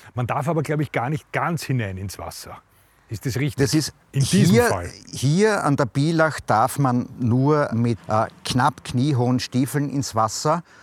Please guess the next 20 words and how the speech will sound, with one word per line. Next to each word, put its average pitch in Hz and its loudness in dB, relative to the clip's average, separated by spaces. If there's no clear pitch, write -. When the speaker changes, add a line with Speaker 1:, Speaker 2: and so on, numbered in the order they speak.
Speaker 2:
Also - -4
Bilder, 127 0
die 123 -4
man 117 -2
vom 113 -6
Fliegenfischen 117 -6
kennt, 120 -6
zeigen 113 0
ja 120 2
oft 110 -4
Leute, 104 -6
die 113 -2
in, 110 -4
in 117 -6
einer 110 -4
Warthose, 120 -2
in 117 -2
einer 113 -2
wasserdichten 107 -4
Warthose 110 -2